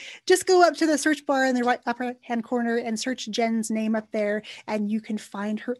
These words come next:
episode directly. Well, Jen, I want to thank you so much for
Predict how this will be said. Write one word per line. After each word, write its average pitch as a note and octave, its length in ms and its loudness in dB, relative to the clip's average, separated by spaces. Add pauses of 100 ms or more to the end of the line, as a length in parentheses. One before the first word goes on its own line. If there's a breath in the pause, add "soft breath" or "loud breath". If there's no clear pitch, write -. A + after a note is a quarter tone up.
episode G#3+ 640 -8
directly. G#3 600 -8 (400 loud breath)
Well, C4+ 120 2
Jen, C#4+ 240 6
I C4+ 100 4
want D4+ 240 2
to C#4 140 2
thank B3+ 320 -4
you A3+ 80 -2
so C#4 340 0
much A#3+ 360 0
for A3+ 500 2